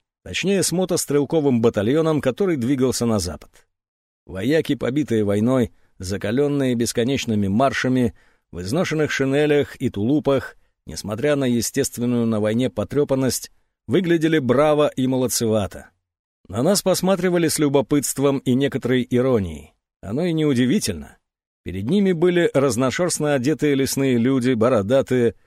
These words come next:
продубленные холодами и солнцем, перевязанные пулеметными лентами, кто в папахе,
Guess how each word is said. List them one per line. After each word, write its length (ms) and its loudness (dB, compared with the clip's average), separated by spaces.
продубленные 680 2
холодами 560 2
и 80 2
солнцем, 640 0
перевязанные 720 2
пулеметными 640 0
лентами, 500 0
кто 220 -2
в 100 -10
папахе, 600 -2